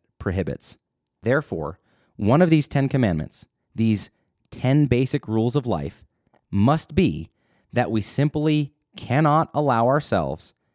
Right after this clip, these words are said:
to covet what belongs to our neighbor. Whatever belongs to another person must be regarded as sacrosanct, sanctified, holy, untouchable. We cannot seek to own anything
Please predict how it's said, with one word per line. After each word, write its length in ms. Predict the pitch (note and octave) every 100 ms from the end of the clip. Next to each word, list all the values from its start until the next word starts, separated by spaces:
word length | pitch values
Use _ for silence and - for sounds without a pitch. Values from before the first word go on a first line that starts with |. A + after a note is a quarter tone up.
| _
to 100 | -
covet 580 | A2+ - F3+ C#3 E2+ - _ _ _ _
what 240 | A2 A2+ -
belongs 760 | G#2 G#2+ C3+ G#2 F2 E2+ - _ _ _ -
to 160 | G#2+
our 100 | F2+
neighbor. 460 | E2+ E2+ E2 G1+ - _ _ _ -
Whatever 340 | A2 C3+ F3
belongs 460 | F#3+ E3 A#2+ A2+ -
to 160 | A2+
another 260 | G#2 F#2+ B2
person 560 | - G2+ - F2 E2+ - _
must 420 | F#2 G2+ A2 -
be 140 | C3 C3
regarded 600 | D3 G#2+ F#2 F2 F2 - _
as 140 | A#2 A#2
sacrosanct, 720 | A2 - F#2+ - D2 C2+ _ _ _ _ _ _
sanctified, 720 | - A#2+ G#2 G#2 D#2 A1 - _ _ _ _
holy, 420 | - B2 E2 G1+ _ _ _ _ _ _ _ G#2+
untouchable. 760 | G#2+ G#2 G2+ - E2+ C#2+ - _ _ _ _ _ _ _
We 120 | - G#2+
cannot 520 | - A#2 C#3+ D3+ -
seek 280 | - C3 -
to 160 | C3+
own 220 | A#2+ B2+ -
anything 600 | D3 D3 C3 E2+ D#2